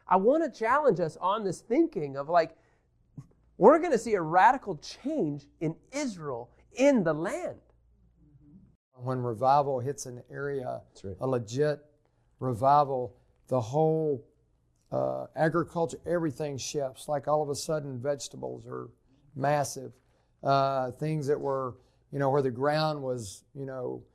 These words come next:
Speaker 2: desert and arid, it's, uh, it's flourishing. So we already see manifestations
Speaker 1: That's right.
Speaker 2: of this now.
Speaker 1: We already see it. We're just gonna see it on, like, a steroid level.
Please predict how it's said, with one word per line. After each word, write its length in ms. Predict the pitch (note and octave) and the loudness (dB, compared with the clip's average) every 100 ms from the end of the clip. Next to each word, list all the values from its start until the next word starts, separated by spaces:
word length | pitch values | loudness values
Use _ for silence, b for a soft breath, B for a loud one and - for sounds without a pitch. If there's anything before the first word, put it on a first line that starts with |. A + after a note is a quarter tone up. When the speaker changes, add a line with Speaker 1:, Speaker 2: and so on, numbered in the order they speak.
| _ _ _ C3 | _ _ _ 0
Speaker 2:
desert 400 | C3+ D3+ C#3+ D#3 | 6 6 6 0
and 100 | C3+ | -4
arid, 460 | C#3 D#3 D3 C#3 B2+ | -2 0 2 0 -4
it's, 320 | B2 A#2 - | -8 -12 -6
uh, 240 | - D3+ C#3+ | 2 4 4
it's 200 | C#3+ C#3 | -2 -8
flourishing. 640 | - D3+ D3+ D3 - B2 A2+ | -6 -2 0 0 -2 -10 -12
So 160 | - | -8
we 220 | D3 D#3 D#3 | -4 -4 0
already 320 | D#3 E3+ E3+ | 2 4 2
see 280 | C#3 - E3+ | -2 -4 -6
manifestations 840 | D3+ D3 D3 - B2 C#3+ D3 - B2+ | -6 -6 -6 -8 -8 -8 -6 -8 -8
Speaker 1:
That's 0 | |
right. 80 | B2 | -8
Speaker 2:
of 60 | |
this 200 | B2 A#2 | -10 -12
now. 260 | C3 C#3+ B2 _ _ _ - - | -10 -10 -12 _ _ _ -20 -8
Speaker 1:
We 180 | C3 C3+ | 0 2
already 400 | C3 C#3 C#3+ C#3+ | 4 2 0 -10
see 180 | C3 F#3 | -10 -8
it. 180 | - - _ _ _ _ _ _ _ - | -8 -14 _ _ _ _ _ _ _ 0
We're 140 | C3+ | 2
just 180 | D3+ - | 2 -4
gonna 160 | C3+ A#2 | -6 -6
see 300 | - C#3+ C3 | -6 -8 -6
it 40 | |
on, 240 | A#2 A#2 | -8 -12
like, 220 | A#2 A2 G#2+ | -16 -16 -14
a 40 | |
steroid 520 | - - B2+ A#2 G2+ | -6 -2 0 -2 -6
level. 260 | G2 F#2+ | -14 -18